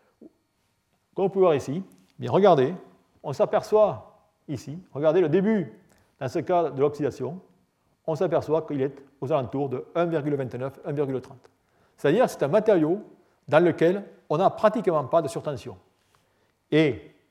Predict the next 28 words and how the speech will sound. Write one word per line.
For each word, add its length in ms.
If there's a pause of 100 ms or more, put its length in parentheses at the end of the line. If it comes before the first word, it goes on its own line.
(240)
lorsqu'on 260
regarde 240
ici, 300 (360)
vous 80
fixez 280
maintenant 640
votre 220
potentiel 460
à 60
un 60
virgule 280
vingt-neuf 460
volts, 320 (300)
et 60
vous 60
voyez 180
qu'en 140
ce 100
cas, 320 (300)
eh 60
bien, 140
vous 120
pouvez, 260 (1700)
sans 200
aucun 320
problème, 380 (1120)
électrolyser 500
l'eau, 220